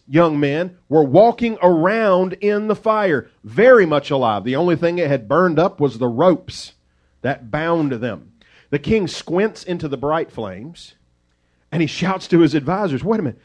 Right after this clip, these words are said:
didn't we put three guys in here? There seems to be a fourth person in the fire, and he looks like the Son of God." Woo!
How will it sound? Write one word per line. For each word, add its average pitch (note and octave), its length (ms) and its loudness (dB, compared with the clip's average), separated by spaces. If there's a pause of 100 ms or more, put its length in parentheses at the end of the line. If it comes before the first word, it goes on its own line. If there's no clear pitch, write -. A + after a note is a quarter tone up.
(260)
didn't C#4+ 200 -4
we C#4+ 100 0
put G#3+ 380 2 (800)
three A3+ 220 4
guys B3 580 0 (560)
in B3+ 180 4
here? A#3+ 400 2 (840)
There D#3+ 100 0
seems B3 340 -2
to G#3+ 100 -4
be G3+ 320 -4
a E3 180 -4 (320)
fourth C#4 320 4 (260)
person E3+ 680 -2
in F3 320 -2
the C#3 80 -2
fire, E3 680 -4 (460)
and B2 160 -6
he A3+ 240 -2
looks D3 380 0
like D#3 240 0
the A2 180 -6
Son G3 400 2
of A3 140 2
God." G#3 560 2 (680)
Woo! B4 520 0